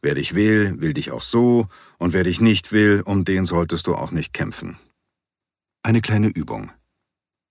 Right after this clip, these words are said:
Dein Brief, der alles noch einmal erklärt. Du kannst also Grenzen setzen, indem du einer bestimmten Person nicht mehr erlaubst, über dich zu herrschen.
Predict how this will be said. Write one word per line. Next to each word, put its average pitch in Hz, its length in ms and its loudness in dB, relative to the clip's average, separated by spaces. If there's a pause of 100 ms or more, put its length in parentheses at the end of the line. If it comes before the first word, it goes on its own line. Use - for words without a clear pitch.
(160)
Dein 104 240 2
Brief, 135 460 0
der 101 240 -2
alles 104 320 -2
noch 101 240 -6
einmal 90 540 0
erklärt. - 640 -8 (1500)
Du 113 100 2
kannst 160 420 2
also 113 220 0
Grenzen 78 560 -4
setzen, 82 460 -2
indem 90 340 2
du 95 100 0
einer 92 240 0
bestimmten 104 460 -2
Person 107 500 2
nicht 110 300 -2
mehr 117 160 2
erlaubst, 104 520 -4
über 104 200 -2
dich 90 180 -6
zu - 160 -4
herrschen. - 520 -6